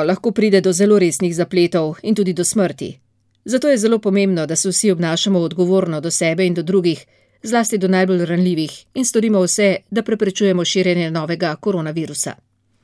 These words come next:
Informacije o virusni bolezni covid devetnajst. Kot pri vsaki epidemiji se tudi pri epidemiji covid devetnajst položaj lahko zelo hitro spreminja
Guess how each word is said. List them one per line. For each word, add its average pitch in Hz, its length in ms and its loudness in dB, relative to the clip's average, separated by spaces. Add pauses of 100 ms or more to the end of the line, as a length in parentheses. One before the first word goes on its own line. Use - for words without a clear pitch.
(1600)
Informacije 254 840 2
o 196 140 0
virusni 208 380 0
bolezni 185 600 2
covid 175 260 -2
devetnajst. 185 720 -4 (920)
Kot - 180 -2
pri 294 120 2
vsaki 302 320 0
epidemiji 202 600 2
se 202 160 -2
tudi 208 200 -4
pri 190 300 2
epidemiji 190 540 2
covid 190 260 0
devetnajst 175 640 -2
položaj 185 480 0
lahko 185 360 0
zelo 202 220 0
hitro 175 280 -6
spreminja 180 600 -2